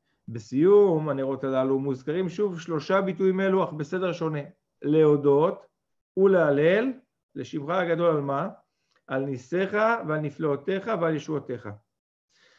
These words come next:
<clears throat> כן, בהתחלה היה לנו תשועות, ניסים, נפלאות. עכשיו יש לנו ניסים, נפלאות וישועות. יש להבין אם כן, מהי הסיבה לשינוי בסדר שלושת הביטויים הללו.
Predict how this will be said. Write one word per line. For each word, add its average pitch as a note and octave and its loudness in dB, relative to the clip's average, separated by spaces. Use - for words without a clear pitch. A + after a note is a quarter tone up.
<clears throat> C#3+ -2
כן, F#3 0
בהתחלה F3+ 0
היה F3+ 2
לנו E3+ 2
תשועות, D3+ 0
ניסים, C#3 -4
נפלאות. B2+ -6
עכשיו E3+ -4
יש F3+ -6
לנו F3 -2
ניסים, G3 -4
נפלאות F#3+ -2
וישועות. B2+ -6
יש G#3 2
להבין G3 2
אם E3 -2
כן, D#3+ -4
מהי E3 -2
הסיבה C#3+ -4
לשינוי C3+ -6
בסדר D#3 -8
שלושת E3 -12
הביטויים A#2+ -12
הללו. G2+ -16